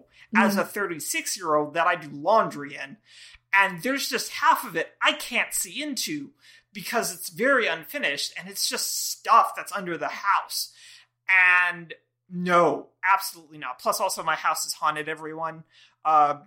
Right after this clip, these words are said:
Speaker 1: that's a whole separate story. But the basement is particularly haunted. And watching that episode and people going down in the basement to do anything, I was like, "Absolutely not. This is terrible."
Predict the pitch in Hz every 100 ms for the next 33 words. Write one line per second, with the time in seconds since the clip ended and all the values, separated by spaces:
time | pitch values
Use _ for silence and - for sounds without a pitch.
0 | - 180 180 175 160 165 147 - 156 165
1 | 160 - 196 190 196 190 - _ _ -
2 | 175 156 - 165 175 226 233 233 185 165
3 | 151 - - 220 165 151 139 139 156 147
4 | 139 135 _ _ - _ _ 196 190 180
5 | 233 247 240 202 175 175 - 190 156 156
6 | - 226 233 196 202 156 170 175 196 196
7 | 175 151 156 151 143 131 131 _ _ _
8 | - 170 175 208 180 - 175 185 190 190
9 | 160 - - - _ _ 156 160 151 147
10 | - _ _ _ _ _ _ _ _ 190
11 | 202 202 - 214 175 165 165 165 156 143
12 | 143 143 151 147 127 - - 175 - 175
13 | - - - 190 165 156 147 139 139